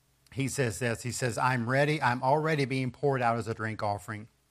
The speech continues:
and the time of my departure has come. I have fought the good fight.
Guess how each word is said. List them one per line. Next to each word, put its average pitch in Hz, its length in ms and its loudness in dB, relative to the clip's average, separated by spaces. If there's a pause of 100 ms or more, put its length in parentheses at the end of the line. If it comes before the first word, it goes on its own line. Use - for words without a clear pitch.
(260)
and 110 120 -6
the 107 80 -6
time 135 380 -2
of 135 140 0
my 127 160 2
departure 113 560 -4
has 104 180 -4
come. 98 380 -12 (840)
I 120 120 2
have 113 140 -4
fought 117 260 2
the 113 80 -8
good 113 200 -4
fight. 101 340 -4